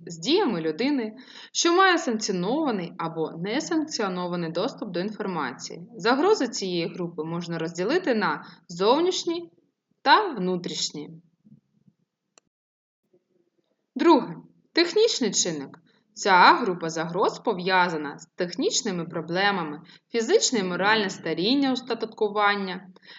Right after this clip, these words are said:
неякісні програмні і апаратні засоби опрацювання інформації. Все це приводить до відмови устаткування втрати інформації. Пам'ятаєте, як раніше ми обговорювали резервне копіювання? Не забуваємо його робити,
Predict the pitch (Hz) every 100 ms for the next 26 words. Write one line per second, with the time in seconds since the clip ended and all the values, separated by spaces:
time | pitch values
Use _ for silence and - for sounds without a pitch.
0 | - 277 349 453 311 247 208 220 190 214
1 | 208 196 170 151 147 147 147 143 190 294
2 | 359 320 262 269 262 247 254 240 233 220
3 | 214 214 208 202 196 - 185 170 - 180
4 | 175 170 170 156 240 349 349 302 - 180
5 | 165 170 208 349 392 320 294 254 - 226
6 | 180 190 226 226 226 - 156 165 165 170
7 | 175 160 156 101 - - 175 _ _ 175
8 | 170 165 - 453 349 277 269 254 247 247
9 | 202 180 175 196 185 175 165 170 170 170
10 | 170 160 160 160 160 165 160 156 143 139
11 | - - - 208 220 330 415 381 466 427
12 | 254 185 185 185 175 170 160